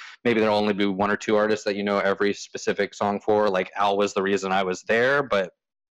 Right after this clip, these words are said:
you know, like, I saw Paul McCartney that year, but I only knew the Beatles songs and whatnot. But there were a lot of people that went to the Al set, and, uh, they,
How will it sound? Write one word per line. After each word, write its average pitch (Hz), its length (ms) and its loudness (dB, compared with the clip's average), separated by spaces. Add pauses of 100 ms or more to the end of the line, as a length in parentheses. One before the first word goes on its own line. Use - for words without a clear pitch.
(380)
you 160 140 -4
know, 127 180 2
like, 113 220 0
I 117 80 2
saw 120 160 -2
Paul 123 220 -2
McCartney 127 380 -2
that 110 180 0
year, 104 180 0
but 117 120 -2
I 120 60 0
only 123 200 -2
knew 123 100 0
the 120 80 -6
Beatles 117 320 -2
songs 98 360 -8
and 98 80 -12
whatnot. 101 340 -8 (320)
But 127 100 -2
there 139 100 4
were 139 80 4
a 139 40 2
lot 151 200 2
of 160 60 -4
people 143 200 0
that 123 100 2
went 127 160 -2
to - 80 -12
the 110 160 0
Al 165 160 0
set, 101 440 -2 (460)
and, 110 640 0 (160)
uh, 101 460 0 (580)
they, 107 640 0